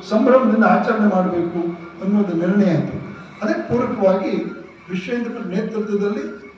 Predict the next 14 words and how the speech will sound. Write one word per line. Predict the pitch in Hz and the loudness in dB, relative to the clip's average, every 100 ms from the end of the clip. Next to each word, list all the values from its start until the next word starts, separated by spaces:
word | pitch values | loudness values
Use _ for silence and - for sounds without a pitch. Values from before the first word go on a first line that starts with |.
| - | -12
ತೀರ್ಥಕ್ಷ | 220 226 262 277 233 | -8 -6 -6 -6 -4
ನ್ಯಾಸನ | 214 208 214 214 214 196 175 147 - - - | 0 2 2 0 -2 -2 -2 -4 -10 -16 -6
ಬ್ಯಾನರ್ | 139 - 269 269 - | 0 2 4 2 2
ಅಡಿಯಲ್ಲಿ | 185 185 165 - 185 160 - - - - | -2 0 -2 -2 -2 -2 -6 -14 -18 -8
ಒಂದು | 190 180 165 160 160 - - - | -6 -4 -2 -4 -4 -10 -16 -14
ವಿಶೇಷ | 185 247 285 277 285 294 165 | -6 0 2 2 -2 -2 -4
ಮನ | 160 190 | -2 0
ಮನೆ | 240 247 233 277 - | 2 2 2 2 2
ಸಂಪರ್ಕ | 208 233 226 208 208 - - 180 | 2 0 0 -2 -2 -4 -4 -4
ಅಭಿಯಾನ, | 170 190 180 165 165 208 175 - - - - - 180 | -4 -4 -4 -4 -4 -6 -8 -16 -20 -20 -20 -10 -4
ಮನ | 214 | -2
ಮನೆ | 254 262 | -2 -2
ಸಂಪರ್ಕ | 254 196 214 214 208 - | -2 -2 -2 -4 -4 -4
ಅಭಿಯಾನವನ್ನ | 175 233 262 - 190 - | -2 0 0 -2 -4 -4